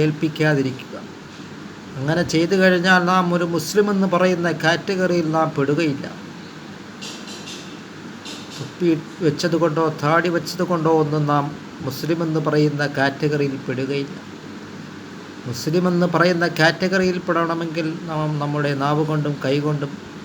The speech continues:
സുരക്ഷിതനാക്കുക. ഒരാൾക്കും ഒരു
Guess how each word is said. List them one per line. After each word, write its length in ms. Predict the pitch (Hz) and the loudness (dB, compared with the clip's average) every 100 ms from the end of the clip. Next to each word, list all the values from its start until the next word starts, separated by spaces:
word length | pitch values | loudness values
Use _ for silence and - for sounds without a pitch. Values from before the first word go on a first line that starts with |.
| - - - - - - - | -16 -16 -14 -16 -16 -16 -8
സുരക്ഷിതനാക്കുക. 920 | 143 139 151 - 175 160 147 131 - - - - - - - - - - - - - - - - 147 | 0 0 0 0 2 4 2 0 -8 -10 -12 -14 -16 -16 -16 -14 -14 -14 -16 -16 -16 -14 -14 -10 -4
ഒരാൾക്കും 540 | 143 165 170 175 175 | 2 2 2 -2 2
ഒരു 120 | 175 | 2